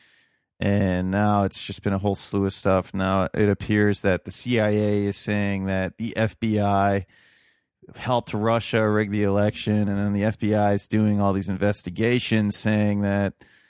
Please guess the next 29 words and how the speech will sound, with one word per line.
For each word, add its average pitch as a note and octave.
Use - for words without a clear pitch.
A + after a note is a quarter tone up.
"No, C3
we B2
investigated A2+
this, G#2+
this -
isn't F#2+
it." F2
Now, F#2
as A#2+
a G2+
freedom-loving G#2
libertarian, G#2+
uh, G2
slash G2
anarchist, G#2
whatever, B2
I B2+
just A2+
like G2
to -
call G2
myself F#2+
a -
contrarian G2+
these G2+
days, G2+
thanks G2
to -
the, F2+